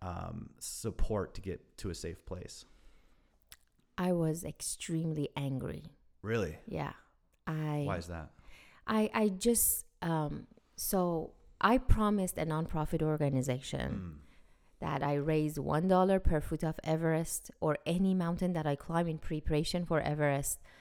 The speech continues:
Speaker 2: for these girls who become victims of human trafficking or are forced to get married at a very young age to continue their education. So we provide education for them so that they can get a job, you know, live a normal life.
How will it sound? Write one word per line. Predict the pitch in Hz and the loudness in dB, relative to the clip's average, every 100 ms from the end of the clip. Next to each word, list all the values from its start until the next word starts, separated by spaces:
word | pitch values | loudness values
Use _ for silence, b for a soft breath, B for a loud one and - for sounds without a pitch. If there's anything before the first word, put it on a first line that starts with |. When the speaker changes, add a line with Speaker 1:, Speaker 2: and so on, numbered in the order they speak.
| B B B | B B B
Speaker 2:
for | - 196 185 | 4 8 8
these | 175 180 170 | 6 0 -2
girls | - 214 214 202 | 0 2 2 0
who | 185 170 - 180 | 0 0 -2 -4
become | 175 196 180 | -2 0 0
victims | 180 185 180 | 0 0 0
of | 165 | 0
human | - 175 165 | 2 2 2
trafficking | - 208 220 180 - 156 147 | 0 -4 -2 -4 -2 -2 0
or | 143 | 0
are | 143 | 0
forced | - 208 202 | 2 2 2
to | - | 0
get | 160 156 | 0 2
married | 160 147 147 | 2 0 0
at | 147 | -2
a | 151 | 0
very | 151 147 | 2 0
young | 151 139 139 | 0 -2 -2
age | 135 143 | -4 -4
to | - | -6
continue | - 151 147 170 160 156 | -4 -2 -2 -2 -2 0
their | 147 143 | 0 -2
education. | 147 151 165 160 - - | -4 -4 -2 -2 -4 -6
So | - 147 | -4 -2
we | 147 | -2
provide | - 156 147 151 156 156 | 0 0 2 4 4 2
education | 151 151 - 175 175 151 | -2 -4 -2 -2 0 -2
for | 151 143 | -2 -4
them | 147 143 | -4 -4
so | 196 | -4
that | 190 180 | -4 -2
they | 175 | -2
can | 175 170 | -2 0
get | 190 | 2
a | 190 | 2
job, | 175 175 165 156 156 b b b - | 2 2 4 4 2 b b b -2
you | 208 | 2
know, | 185 180 180 | 4 4 2
live | 185 170 | -2 0
a | |
normal | 170 160 156 151 | -2 -2 -2 0
life. | 160 156 156 - | 2 2 0 -2